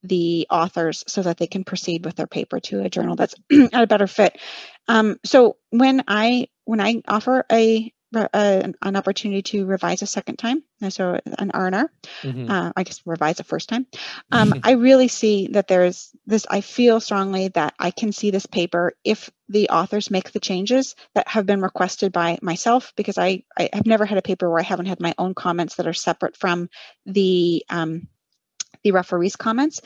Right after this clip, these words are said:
Speaker 1: If those can be satisfied, I feel very confident that we can move forward. Uh, so
Speaker 2: Mm-hmm.
Speaker 1: this is a big decision, 'cause I, I view, uh,
Speaker 2: Yeah.
Speaker 1: Brad Humphreys once said to me that, um, you know, this is, it's kind of like an implicit contract. If you do everything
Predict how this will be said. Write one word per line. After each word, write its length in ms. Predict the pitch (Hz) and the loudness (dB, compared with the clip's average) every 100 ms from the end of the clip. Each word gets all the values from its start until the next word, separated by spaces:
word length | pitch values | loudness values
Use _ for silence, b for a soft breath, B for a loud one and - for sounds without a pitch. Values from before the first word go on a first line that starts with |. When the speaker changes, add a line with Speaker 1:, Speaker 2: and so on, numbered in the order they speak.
| B B - | B B -4
Speaker 1:
If 140 | - | 2
those 180 | 233 - | 4 4
can 160 | 240 | 0
be 80 | 214 | -2
satisfied, 640 | 208 185 208 - 247 254 - B - | -2 -2 -2 -2 0 0 -2 B -6
I 80 | 220 | -2
feel 140 | 254 | 0
very 140 | 220 214 | 2 2
confident 580 | - 220 214 - 190 - | 0 -4 -2 -4 -6 -6
that 120 | 185 | -4
we 100 | 196 | -4
can 220 | - 190 | -4 -4
move 140 | 175 180 | -4 -4
forward. 500 | - 160 - - - B B B B | -2 -2 -2 -8 -10 B B B B
Uh, 100 | 180 | -2
so 60 | 214 | 0
Speaker 2:
Mm-hmm. 60 | 269 | 0
Speaker 1:
this 140 | - | 4
is 60 | 349 | 4
a 40 | |
big 140 | 262 247 | 4 2
decision, 460 | 226 277 254 156 | 2 2 0 -4
'cause 120 | - | -4
I, 260 | - 196 202 | 0 2 2
I 80 | 202 | 0
view, 420 | 202 220 220 220 | 0 2 4 4
uh, 60 | 185 | 2
Speaker 2:
Yeah. 80 | 180 | 0
Speaker 1:
Brad 240 | 196 208 | 0 0
Humphreys 360 | 220 214 214 - | 0 -2 -4 -4
once 180 | 180 - | -6 -2
said 160 | 185 | -4
to 120 | - 180 | -4 -6
me 140 | 180 | -4
that, 240 | - - - B B - | -4 -4 -10 B B -6
um, 340 | 196 185 175 170 | -2 0 -2 -2
you 80 | 214 | -2
know, 60 | 196 | -2
this 180 | 220 233 | -2 -4
is, 120 | - | -6
it's 100 | - | -4
kind 160 | 311 | -2
of 40 | 269 | 0
like 140 | 240 | 0
an 140 | 202 185 | 0 -2
implicit 480 | 202 190 214 202 | -4 -4 -6 -6
contract. 500 | - 180 185 - - | -2 -2 0 -6 -8
If 100 | 190 | -6
you 80 | 214 | 0
do 140 | 226 240 | 6 6
everything 600 | 254 247 220 - 196 | 6 2 2 -2 -4